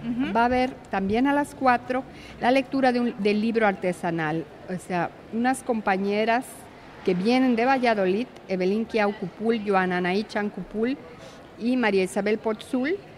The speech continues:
Speaker 2: van a hablarnos de los libros artesanales que utilizan en su práctica docente. Esto va a ser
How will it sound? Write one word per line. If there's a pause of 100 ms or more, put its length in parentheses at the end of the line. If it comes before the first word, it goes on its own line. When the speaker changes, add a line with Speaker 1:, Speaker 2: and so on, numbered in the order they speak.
(340)
Speaker 2:
van
a
hablarnos
de
los
libros
artesanales
que
utilizan
en
su
práctica (380)
docente.
Esto
va
a
ser